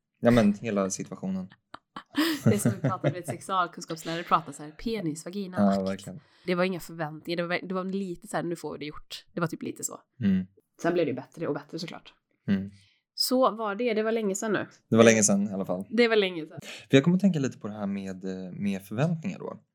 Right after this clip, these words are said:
Speaker 1: Att det finns ju väldigt mycket, kan jag uppleva fortfarande, förväntningar. Ja, men
Speaker 2: Ja.
Speaker 1: till, till exempel, eh, så finns det ju någon förväntning liksom att sex är över när, när killen har kommit. Det finns de som,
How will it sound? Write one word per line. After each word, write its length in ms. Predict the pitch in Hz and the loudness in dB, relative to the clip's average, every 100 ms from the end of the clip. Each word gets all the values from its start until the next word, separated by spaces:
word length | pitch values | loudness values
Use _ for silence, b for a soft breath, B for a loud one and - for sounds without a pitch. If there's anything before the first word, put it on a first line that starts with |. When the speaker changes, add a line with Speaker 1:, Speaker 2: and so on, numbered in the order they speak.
| _ | _
Speaker 1:
Att 140 | - 104 | -6 -2
det 80 | |
finns 420 | 113 160 185 165 156 | 0 4 4 4 2
ju 40 | |
väldigt 480 | 117 98 92 _ - | 2 0 -2 _ -4
mycket, 580 | 101 - 95 90 87 - | -4 -2 -4 -2 -4 -2
kan 100 | 120 | 0
jag 60 | |
uppleva 220 | 127 90 90 | 0 -2 -4
fortfarande, 480 | - - 139 160 | -10 0 2 2
förväntningar. 540 | 82 87 90 87 85 - _ _ _ - | 0 -8 -12 -14 -14 -16 _ _ _ 2
Ja, 100 | 123 | 6
men 80 | 113 | 8
Speaker 2:
Ja. 40 | |
Speaker 1:
till, 260 | 135 127 - | 6 0 -4
till 140 | 117 | -4
exempel, 680 | 110 117 107 110 101 98 98 | 0 0 0 2 2 2 -2
eh, 60 | 98 95 95 95 _ - | -4 -4 -6 -10 _ -14
så 200 | - 110 | -2 0
finns 260 | 104 120 120 | 0 0 -2
det 80 | 123 | -2
ju 40 | |
någon 140 | 117 104 | -4 -2
förväntning 500 | 98 95 92 95 92 | -2 -2 -4 -10 -8
liksom 240 | 85 92 | -8 -8
att 180 | 92 - - - _ - - - _ _ - | -10 -10 -20 -20 _ -16 -16 -16 _ _ 0
sex 260 | - 117 - | 2 4 4
är 80 | 104 | 0
över 420 | 113 101 95 90 | 2 0 0 -4
när, 520 | 98 98 92 90 87 - _ | -4 -4 -4 -6 -10 -16 _
när 360 | 107 95 92 92 | -4 -2 -2 -6
killen 300 | 107 92 90 | -6 -6 -6
har 100 | 95 | -12
kommit. 680 | - 113 123 98 - _ - _ _ _ | -4 -4 -2 -6 -12 _ -20 _ _ _
Det 100 | - | 0
finns 280 | 101 131 127 | 4 2 2
de 200 | 104 98 | 2 2
som, 380 | - 95 92 | 0 -4 -4